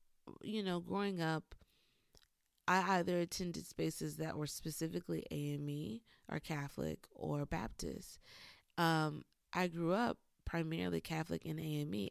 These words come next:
African, African Methodist Episcopal. And so going to college, I attended a Baptist church 'cause that was the nearest one to me. And I appreciated it. I appreciated the experience simply because of the community,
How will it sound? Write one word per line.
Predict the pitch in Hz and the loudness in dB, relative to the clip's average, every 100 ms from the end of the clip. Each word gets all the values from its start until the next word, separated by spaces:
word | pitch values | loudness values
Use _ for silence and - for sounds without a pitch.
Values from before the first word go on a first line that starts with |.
| - | -2
African, | 151 160 160 156 156 - | -2 -2 -2 -4 -6 -4
African | 165 180 - 160 | -4 -4 -4 -2
Methodist | 156 156 156 156 | 0 -2 -4 -6
Episcopal. | 156 147 175 190 175 147 - - - - - - | -6 -4 -2 -2 -2 -2 -4 -6 -12 -12 -6 -2
And | 175 | 2
so | 170 170 156 - _ 233 185 | 6 8 6 2 _ -12 0
going | 170 170 165 | 2 4 2
to | - | -2
college, | - 160 190 196 156 139 - - - - - | 0 2 4 6 6 2 -8 -14 -16 -6 4
I | 160 156 147 | 6 6 4
attended | - 165 - 165 156 156 - _ 151 | 2 2 2 2 2 0 -2 _ 2
a | 147 143 131 - _ _ - - | 2 2 0 -4 _ _ 0 2
Baptist | 156 - 190 - | 2 0 -2 2
church | 160 143 | 2 2
'cause | - 151 | 0 0
that | 135 | 0
was | 143 | 0
the | 139 | 0
nearest | 143 143 139 - | 0 0 0 -2
one | 143 143 | -2 0
to | - 220 | 0 2
me. | 185 139 - - - - | 0 -2 -4 -10 -10 -2
And | 175 | 2
I | 170 | 2
appreciated | - - 196 - 175 156 147 | 2 0 0 2 2 2 -2
it. | - - - - - | -8 -18 -20 -8 0
I | 151 | 2
appreciated | 147 - 277 - 175 156 | 2 0 0 2 2 2
the | |
experience | 156 - 160 151 | -2 -2 -2 -2
simply | 151 165 170 | -2 -2 -2
because | 170 156 160 - | -4 -4 -4 -4
of | |
the | 139 | -8
community, | - 151 151 202 170 139 | -6 -4 -2 -2 -2 -2